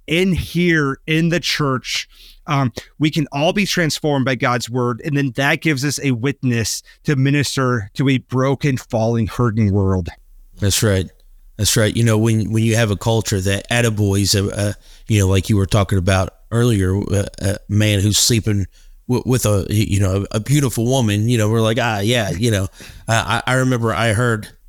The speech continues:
Speaker 2: I heard this guy, and I, and I won't mention any names, but, uh, there was, there was a man that I knew that was, that struggled with homosexuality, right? And,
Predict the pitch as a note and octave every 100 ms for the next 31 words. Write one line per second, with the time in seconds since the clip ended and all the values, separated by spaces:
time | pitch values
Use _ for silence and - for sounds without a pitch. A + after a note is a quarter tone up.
0 | - A2 B2 A#2 A2+ - F#2 G2 G#2 -
1 | A2 A2 G2 G#2+ G#2 G2+ G2 F2+ F#2 F2
2 | - F#2+ - - - - - G#2 F#2+ -
3 | G2+ - - - - - - - A#2+ G2+
4 | G2+ G2+ A2+ G2 G#2 G#2 G#2 G2+ G2 G2
5 | F#2+ G2 G2 G2+ G2 G2+ - A2+ G2 G2
6 | G2+ G2 F#2 G2 F2 F#2+ F2+ F#2 F#2+ G2+
7 | F#2+ G2 - G2+ F#2 F#2